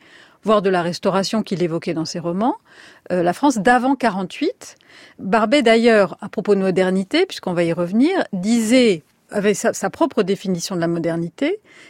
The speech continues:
était le temps par lequel nous sommes passés, entre parenthèses, dix-huit cent quarante-huit. Donc, le passage du temps,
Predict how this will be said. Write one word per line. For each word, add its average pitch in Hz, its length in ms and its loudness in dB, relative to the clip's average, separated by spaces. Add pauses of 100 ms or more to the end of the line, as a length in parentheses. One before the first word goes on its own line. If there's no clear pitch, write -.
(120)
était 285 580 0
le 233 220 2
temps 269 180 0
par 226 160 0
lequel 208 300 0
nous 190 100 -2
sommes 185 240 -2
passés, 302 520 0 (100)
entre 240 240 -2
parenthèses, 202 440 0
dix-huit 196 280 -10
cent 190 140 -8
quarante-huit. 165 680 -8
Donc, 185 260 -4 (460)
le 185 120 0
passage 277 440 2
du 202 160 -10
temps, 190 400 0